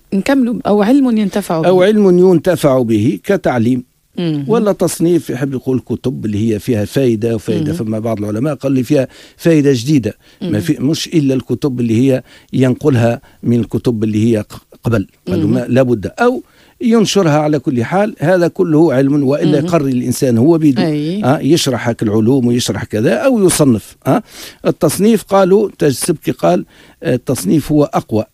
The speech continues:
Speaker 2: لطول بقائه على ممر الزمان." هم؟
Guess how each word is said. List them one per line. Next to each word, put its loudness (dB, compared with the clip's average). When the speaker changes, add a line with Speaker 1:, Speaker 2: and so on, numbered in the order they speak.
Speaker 2:
لطول 0
بقائه 0
على 0
ممر 0
الزمان." 0
هم؟ 2